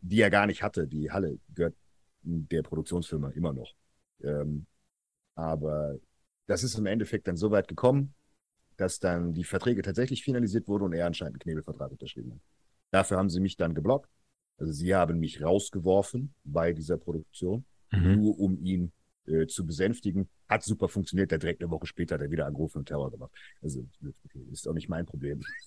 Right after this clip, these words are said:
Speaker 1: <laughs> Liebe Grüße, ist jetzt euer Problem. Juckt mich nicht mehr. Ähm, ja, aber so ging das im Endeffekt hoch und runter, hoch und runter. In der Zeit war's, war's sehr, sehr stressig, weil ich natürlich produktionstechnisch, äh,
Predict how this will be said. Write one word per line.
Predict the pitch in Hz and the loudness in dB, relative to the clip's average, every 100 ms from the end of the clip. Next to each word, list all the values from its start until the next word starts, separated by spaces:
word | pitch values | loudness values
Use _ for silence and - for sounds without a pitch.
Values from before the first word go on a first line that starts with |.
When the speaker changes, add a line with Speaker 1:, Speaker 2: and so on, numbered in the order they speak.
| - - - - | -20 -20 -14 -4
Speaker 1:
<laughs> | - 180 - - - 147 - - | 8 8 10 6 6 0 0 0
Liebe | 113 127 | 4 4
Grüße, | 123 147 - 117 | 6 4 6 2
ist | 101 104 | 2 0
jetzt | 101 | -4
euer | 98 101 | 0 0
Problem. | 85 87 80 80 82 - - | 0 -4 -2 -2 -4 -10 0
Juckt | 104 - | 0 0
mich | 76 - | -6 -6
nicht | - | -6
mehr. | 69 - - - - - | -8 -10 -16 -20 -20 0
Ähm, | 85 90 87 92 - _ - _ _ _ _ _ - | 4 6 6 2 -4 _ -20 _ _ _ _ _ 2
ja, | 143 180 | 6 8
aber | 98 | 6
so | 82 95 | 4 2
ging | 120 | 4
das | 104 107 | 4 2
im | 95 | 0
Endeffekt | 107 - 101 85 | -2 0 0 0
hoch | 107 123 | 0 2
und | 95 | 2
runter, | 95 127 87 | 0 2 2
hoch | 104 | 0
und | 90 | 0
runter. | 85 123 95 | 0 0 0
In | 80 | -2
der | 78 | -2
Zeit | 98 104 82 | 0 0 0
war's, | 78 - 71 | -2 -4 -4
war's | 80 | -2
sehr, | - 92 | -2 -2
sehr | 82 | -2
stressig, | - 95 - 92 _ - - _ - | -2 -4 -2 -8 _ -20 -20 _ -4
weil | 80 | 0
ich | 82 | 0
natürlich | 92 90 85 | -2 -4 -6
produktionstechnisch, | - 80 80 - 92 - 98 87 90 85 - | -4 -6 -6 -4 -6 -2 -4 -2 -4 -4 -6
äh, | 64 80 80 78 | -4 0 2 0